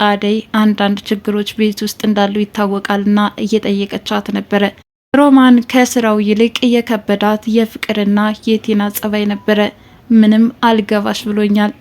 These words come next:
እንዴት አድርጌ ነው ቋቋማቸው የምችለው?" እያለችም አንዳንድ የሚያደርሱባትን ስድቦች በዚህ ደግሞ ተማራ ለአደይ እየመከረቻት ነበረ። አደይም "እንግዲህ ሰው ቤት ሲሰሩ ክፉንም ደጉንም ተችሎ ነው" እያለችም እየነገረቻት ነው።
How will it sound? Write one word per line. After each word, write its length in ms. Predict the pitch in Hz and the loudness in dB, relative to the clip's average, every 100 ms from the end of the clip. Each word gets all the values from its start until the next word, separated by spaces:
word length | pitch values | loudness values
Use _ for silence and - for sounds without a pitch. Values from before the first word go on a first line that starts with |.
| - | -6
እንዴት 340 | 226 226 233 240 | 0 2 2 0
አድርጌ 420 | 214 208 208 202 208 | -2 -2 -4 -2 0
ነው 140 | 202 202 - _ _ - | 0 -2 -6 _ _ -2
ቋቋማቸው 680 | 262 254 226 220 220 - 226 220 | 0 0 0 0 -2 0 0 0
የምችለው?" 680 | 208 214 214 - 220 208 202 202 - | 0 0 0 -2 -2 0 0 -2 -4
እያለችም 680 | 214 214 202 208 - 214 208 - _ - - | 0 2 0 -2 -2 -2 -2 -6 _ -8 2
አንዳንድ 480 | 226 220 226 233 | 2 4 4 2
የሚያደርሱባትን 1000 | 220 214 214 208 202 - 208 208 202 208 202 | 2 0 0 -2 -4 -6 -4 -2 -2 -2 -2
ስድቦች 520 | - 214 208 208 208 214 | -2 -4 -2 -4 -4 -2
በዚህ 320 | 220 208 214 | -2 0 -2
ደግሞ 340 | 208 208 208 202 | -2 -2 -2 -2
ተማራ 420 | - 214 202 202 208 | -2 0 0 0 -2
ለአደይ 360 | 202 208 202 208 | 0 0 0 -2
እየመከረቻት 840 | 202 202 196 202 220 202 - 208 214 | -2 -4 -4 -4 -6 -6 -4 -4 -4
ነበረ። 300 | 208 214 208 208 - - - - - | -4 -2 -2 -2 -8 -20 -20 -10 -2
አደይም 380 | 240 240 233 233 233 - | 0 2 4 4 2 4
"እንግዲህ 360 | 262 277 277 262 | 4 4 2 2
ሰው 180 | 262 240 | 0 0
ቤት 180 | 233 | -2
ሲሰሩ 400 | 226 220 - 202 208 214 | -4 -6 -2 -2 -2 -4
ክፉንም 460 | - 233 214 208 208 | -6 -4 0 0 0
ደጉንም 500 | 208 208 208 208 226 233 | -4 -6 -2 0 0 -2
ተችሎ 400 | 240 226 - 208 208 | -6 -6 -4 -2 -2
ነው" 140 | 208 | -2
እያለችም 600 | 202 202 208 202 - 233 | -2 -4 -4 -6 -2 -2
እየነገረቻት 840 | 233 220 208 - 208 208 214 208 | -2 -2 -4 -4 -8 -6 -6 -4
ነው። 160 | 208 208 | -2 -4